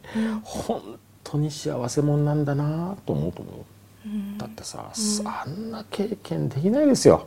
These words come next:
Speaker 2: なかなか。
Speaker 1: いや、今気づいた。
Speaker 2: うん。
Speaker 1: 本当に。今頃。だからね、ラジオを通して、
Speaker 2: うん。
Speaker 1: なんか、先生にありがとうって言いたくなっちゃった。
Speaker 2: そうだね。
Speaker 1: うん。
Speaker 2: 俺はもう一つ言いたい。
Speaker 1: うん。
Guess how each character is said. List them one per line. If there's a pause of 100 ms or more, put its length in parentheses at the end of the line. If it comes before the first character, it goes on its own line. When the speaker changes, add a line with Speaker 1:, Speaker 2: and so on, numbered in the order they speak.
(140)
Speaker 2:
な
か
な
か。 (680)
Speaker 1:
い
や、
今
気
づ
い
た。 (140)
Speaker 2:
う
ん。 (720)
Speaker 1:
本
当
に。 (320)
今
頃。 (420)
だ
か
ら
ね、
ラ
ジ
オ
を
通
し
て、
Speaker 2:
う
ん。 (220)
Speaker 1:
な
ん
か、 (360)
先
生
に
あ
り
が
と
う
っ
て
言
い
た
く
な
っ
ち
ゃ
っ (100)
た。
Speaker 2:
そ
う
だ
ね。 (160)
Speaker 1:
う
ん。
Speaker 2:
俺
は
も
う
一
つ
言
い
た
い。 (200)
Speaker 1:
う
ん。